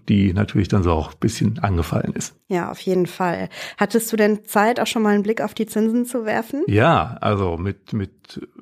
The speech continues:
Speaker 1: leuchtenden Augen habe ich gesehen, dass sich zumindest konditionstechnisch ein wenig was getan hat, und zwar zum Positiven hin. Also Zinsen sind ein wenig gesunken,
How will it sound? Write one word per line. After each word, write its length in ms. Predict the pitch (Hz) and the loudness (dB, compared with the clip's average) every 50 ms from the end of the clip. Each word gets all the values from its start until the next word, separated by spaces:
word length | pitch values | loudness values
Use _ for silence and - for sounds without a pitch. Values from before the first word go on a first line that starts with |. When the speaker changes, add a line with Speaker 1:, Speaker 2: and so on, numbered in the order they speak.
| - - - | -20 -14 -6
Speaker 1:
leuchtenden 540 | - 110 113 127 156 156 - - 139 120 120 | 0 2 4 4 4 4 4 2 2 2 2
Augen 340 | - 113 113 127 147 139 127 | 2 2 2 2 2 0 0
habe 120 | 123 120 | 0 -2
ich 100 | 117 - | -4 -2
gesehen, 340 | - 104 85 92 110 120 131 | -2 -2 2 2 2 2 2
dass 140 | 117 107 107 | 2 0 -2
sich 100 | 104 - | -2 -2
zumindest 480 | - 117 107 117 123 131 123 - - | -2 0 2 2 2 2 0 -2 0
konditionstechnisch 1040 | - 127 113 107 95 87 110 117 143 151 - - 143 139 - - 143 131 117 - - _ _ _ | 0 2 4 4 4 4 4 2 2 0 0 0 0 0 0 0 -2 -2 -2 -4 -10 _ _ _
ein 320 | - - 117 113 107 107 92 | 0 2 2 4 4 4 4
wenig 420 | 104 120 151 180 196 - - - | 4 4 4 4 2 0 -2 -2
was 440 | 147 160 170 160 - - - - _ _ _ _ - | 0 0 0 0 -2 -10 -14 -16 _ _ _ _ -2
getan 380 | - 131 - 151 139 139 147 156 | -2 0 2 4 4 4 4 2
hat, 140 | 156 151 - | 0 0 0
und 160 | 123 113 - | 0 -2 -2
zwar 280 | - - 110 104 98 | 0 0 0 0 0
zum 220 | - - 131 104 85 | -2 -2 -4 -4 -2
Positiven 580 | - - 135 139 147 151 147 165 160 143 160 156 | 0 0 2 2 2 2 2 0 0 2 2 2
hin. 80 | 151 | 2
Also 180 | 143 120 101 101 | 2 0 0 -2
Zinsen 400 | - - - 117 113 107 101 104 | -4 -2 2 2 2 2 2 0
sind 160 | 98 113 117 | 0 0 -2
ein 160 | - 120 104 | -2 -4 -2
wenig 240 | 92 104 104 98 - | 0 -2 -2 -2 -4
gesunken, 560 | - - 101 92 104 117 123 135 131 - - | -2 -2 0 2 2 2 2 0 -2 -4 -10